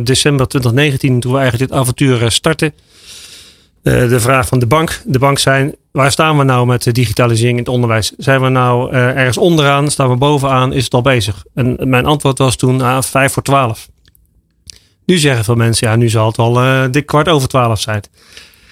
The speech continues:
Dat is niet helemaal zo. Het is wel gedi-, eh, wat ze nuanceerder. Dus de universitaire wereld, het hoger onderwijs, absoluut, eh, hard aan het digitaliseren. Eh, de colleges worden gedeeltelijk, eh, online gevolgd. Dat blijft ook zo, verandert niet.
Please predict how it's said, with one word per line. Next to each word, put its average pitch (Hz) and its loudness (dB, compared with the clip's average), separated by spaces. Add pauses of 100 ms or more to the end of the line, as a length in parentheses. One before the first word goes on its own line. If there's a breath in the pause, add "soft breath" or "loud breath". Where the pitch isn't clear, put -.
(160 loud breath)
Dat - -2
is 165 0
niet 139 0
helemaal 113 2
zo. 110 0
Het 120 -2
is 156 2
wel 165 2
gedi-, 151 -2
eh, 143 0
wat 143 -2
ze - -4
nuanceerder. 147 2
Dus 117 -4 (100)
de 139 -2
universitaire 143 0
wereld, 131 -2
het 151 -6
hoger 151 -2
onderwijs, 117 0 (440)
absoluut, 123 -2
eh, 117 0
hard 127 0
aan 120 -2
het 117 0
digitaliseren. 113 0 (760 loud breath)
Eh, 123 0 (580)
de - -14 (280)
colleges 135 0
worden 120 0
gedeeltelijk, 127 -2
eh, 120 2
online 139 2
gevolgd. 135 -2
Dat 123 0
blijft 127 0
ook - -10
zo, 123 0
verandert 120 0
niet. 117 -2